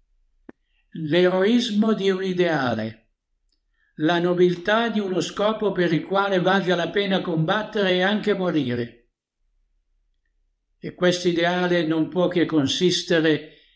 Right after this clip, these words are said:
nella fede in Cristo Signore, nell'amore per Lui e per il prossimo,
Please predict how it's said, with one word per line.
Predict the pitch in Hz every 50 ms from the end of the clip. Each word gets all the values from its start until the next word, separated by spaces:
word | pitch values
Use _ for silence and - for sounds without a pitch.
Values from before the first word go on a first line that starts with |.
| _ _ _
nella | - - 139 135 156 156 156 160 156 147 -
fede | - 185 196 208 202 196 196 190
in | 185 170 160 156
Cristo | 151 - 160 180 175 175 - 185 170
Signore, | 156 - - 170 160 160 156 143 127 117 117 110 98 104 - _ _ _ _ _ _ _ _ _ _ _ _ _ _ _ _ _ _ _ -
nell'amore | 147 135 165 175 180 180 180 170 170 196 208 208 196 190 175
per | 180 180 175 175 170
Lui | 165 185 190 196 202 202 202
e | 180 -
per | - 196 185 185
il | 180 -
prossimo, | - 208 190 165 147 - - - 151 131 117 107 120 123 - - _ _